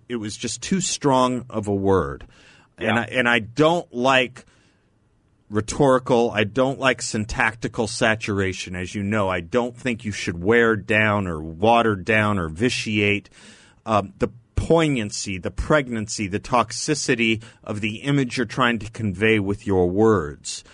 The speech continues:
Speaker 2: I agree.
Speaker 1: Right? And then
Speaker 2: Yes.
Speaker 1: two things happened. One is I stumbled upon an old speech of Ronald Reagan's from the nineteen sixties to a group of women in New York City, of all places,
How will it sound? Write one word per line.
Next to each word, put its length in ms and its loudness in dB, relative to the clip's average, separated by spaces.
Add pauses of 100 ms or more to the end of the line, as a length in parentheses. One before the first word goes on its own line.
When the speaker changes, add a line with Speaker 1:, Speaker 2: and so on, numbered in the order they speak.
(100)
Speaker 2:
I 260 -2
agree. 520 -6
Speaker 1:
Right? 360 2 (160)
And 240 -2
then 340 2
Speaker 2:
Yes. 80 -16
Speaker 1:
two 260 2
things 500 -2
happened. 680 -4 (720)
One 320 2
is 480 -4
I 100 -6
stumbled 600 0
upon 640 0 (560)
an 140 -2
old 340 2
speech 500 -6
of 120 -6
Ronald 400 0
Reagan's 560 0
from 240 -2
the 60 -2
nineteen 460 -4
sixties 560 -6
to 140 2
a 60 4
group 280 -2
of 160 -2
women 320 0
in 200 -2
New 80 2
York 320 0
City, 300 0
of 100 -2
all 160 -4
places, 580 -10